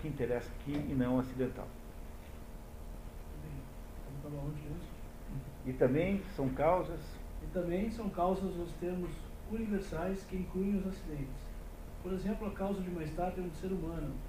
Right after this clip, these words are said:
Speaker 2: Ou, em geral, um ser vivo, já que políclito é um ser humano e o ser humano é um ser vivo.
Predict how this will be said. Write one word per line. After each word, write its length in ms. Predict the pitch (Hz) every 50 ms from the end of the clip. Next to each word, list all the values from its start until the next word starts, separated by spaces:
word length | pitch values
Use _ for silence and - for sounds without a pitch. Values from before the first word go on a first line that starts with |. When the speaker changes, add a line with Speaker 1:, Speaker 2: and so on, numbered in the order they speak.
| - - - - - - - - -
Speaker 2:
Ou, 80 | 151 151
em 80 | 151
geral, 340 | 147 160 151 160 170 180 175
um 40 | 156
ser 140 | - 180 175
vivo, 380 | 160 151 165 180 180 151 143 131
já 160 | 127 139 139
que 140 | 143 143 143 139 - - - - - - - - - -
políclito 720 | 175 180 165 156 170 190 - - 202 202 - 208 208 202 - 165
é 40 | 175
um 100 | 175 -
ser 140 | - 190
humano 500 | 190 190 185 170 175 190 202 208 208 208 202 - -
e 60 | 170
o 80 | 175 185
ser 140 | - 185
humano 300 | 180 170 156 156 160 180
é 40 | 180
um 40 | 180
ser 160 | - - 190
vivo. 440 | 185 165 151 143 135 127 - -